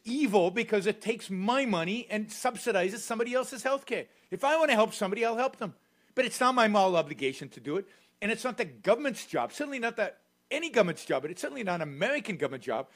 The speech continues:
to steal from me to give to somebody else. I think that's immoral, fundamentally immoral.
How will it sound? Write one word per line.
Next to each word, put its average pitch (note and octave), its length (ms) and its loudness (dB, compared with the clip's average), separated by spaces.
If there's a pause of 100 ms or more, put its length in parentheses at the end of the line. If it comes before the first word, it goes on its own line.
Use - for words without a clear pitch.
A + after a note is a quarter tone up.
(600)
to F3+ 80 -4
steal C4+ 440 0
from G#3+ 220 0
me G#3 140 2
to F#3 100 -4
give F3+ 200 -2
to F3 80 -10
somebody C#3+ 360 -4
else. F2+ 200 -16 (120)
I F3+ 80 2
think F3+ 180 -4
that's D3+ 220 -4 (200)
immoral, G#3+ 480 2 (220)
fundamentally F3+ 720 -2 (300)
immoral. F3+ 640 -2